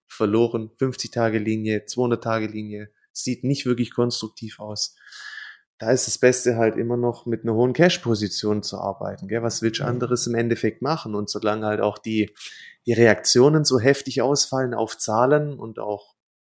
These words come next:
Speaker 1: ja, die Bewegungen insgesamt, ist es halt echt schwierig und kaum einen Blumentopf zu gewinnen. Also es, die, die,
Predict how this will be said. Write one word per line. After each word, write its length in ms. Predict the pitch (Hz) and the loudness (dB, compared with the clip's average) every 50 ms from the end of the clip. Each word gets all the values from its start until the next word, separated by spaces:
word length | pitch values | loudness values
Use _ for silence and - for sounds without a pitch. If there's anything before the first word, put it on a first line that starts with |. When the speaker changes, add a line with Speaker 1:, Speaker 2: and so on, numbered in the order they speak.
| _ _ _ _ _ _ _ _ _ _ _ | _ _ _ _ _ _ _ _ _ _ _
Speaker 1:
ja, 140 | - - - | -10 -8 -6
die 120 | - 117 110 | -6 -6 -6
Bewegungen 520 | 117 101 113 117 113 127 120 113 113 113 | -4 0 0 0 2 2 2 2 0 -2
insgesamt, 880 | - 120 135 - - - 135 127 - 135 127 131 135 131 - - - _ _ _ _ _ _ - - - - - - _ _ _ _ _ | -2 -4 -2 -4 -4 -2 0 0 0 2 0 0 0 -4 -6 -8 -14 _ _ _ _ _ _ -20 -20 -20 -20 -20 -20 _ _ _ _ _
ist 200 | - 101 - - | -8 -2 -2 0
es 160 | 117 107 - - | 0 0 -2 -2
halt 380 | 113 110 110 107 - - - _ - _ _ _ _ _ _ _ _ _ _ _ _ _ _ - | 2 4 4 4 2 0 -14 _ -20 _ _ _ _ _ _ _ _ _ _ _ _ _ _ -8
echt 300 | - 135 127 - - - | -6 -6 -6 -4 -4 -4
schwierig 580 | - 117 113 123 143 139 147 151 143 - - | -4 -2 2 2 2 4 4 4 2 2 0
und 580 | - 113 113 113 113 110 - - - - _ _ _ _ _ _ _ _ _ _ _ _ - | 0 0 2 2 0 -2 -4 -6 -10 -12 _ _ _ _ _ _ _ _ _ _ _ _ -10
kaum 280 | - 123 117 120 127 | 0 2 4 4 4
einen 100 | 127 123 | 4 4
Blumentopf 580 | 120 147 170 180 175 151 101 - 113 101 - - | 8 10 10 10 10 8 6 6 4 4 2 -2
zu 160 | - - 113 | -4 -2 0
gewinnen. 480 | 98 104 95 101 104 104 113 131 131 120 | 2 2 4 6 6 6 6 4 2 2
Also 280 | 107 107 107 101 104 104 | 2 2 2 2 2 0
es, 260 | 92 - - - - | 0 0 -4 -4 -4
die, 220 | - 113 110 107 | -8 -8 -8 -8
die, 420 | - 107 104 101 101 101 98 - | -8 -8 -8 -8 -8 -8 -10 -12